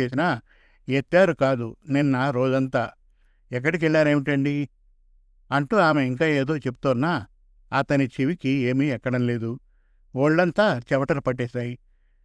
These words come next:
నిన్న వచ్చింది భాగ్యలక్ష్మి స్నేహితురాలు రవళి కాకపోతే ఆమె ఎవరు మరి అని ఆలోచించలేకపోతున్నాడు. బాబూరావు ఆత్రం చూసి అతన్ని బుట్టలో వేసుకుని మోసగించదలిచిందని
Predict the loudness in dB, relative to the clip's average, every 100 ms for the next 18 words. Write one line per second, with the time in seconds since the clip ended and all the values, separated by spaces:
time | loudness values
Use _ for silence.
0 | _ 2 4 4 2 0 0 2 0 0
1 | 0 0 0 0 0 -2 0 0 0 2
2 | 2 2 0 0 2 2 0 -2 -2 -2
3 | -6 -2 -2 -4 -10 _ _ _ -4 0
4 | 2 2 0 0 0 2 0 0 -2 -4
5 | _ _ _ _ _ 0 0 0 -2 -6
6 | _ _ -4 -2 0 -2 -4 -4 -4 -4
7 | -4 -4 -4 -6 -6 -10 -16 _ _ _
8 | _ _ _ 0 4 4 4 2 4 4
9 | 2 2 0 0 -2 0 0 0 -4 _
10 | _ _ -4 0 4 4 4 0 -4 -4
11 | -2 2 2 4 0 0 0 0 -4 -4
12 | 0 0 0 -2 -2 0 0 0 -2 0
13 | 0 0 -2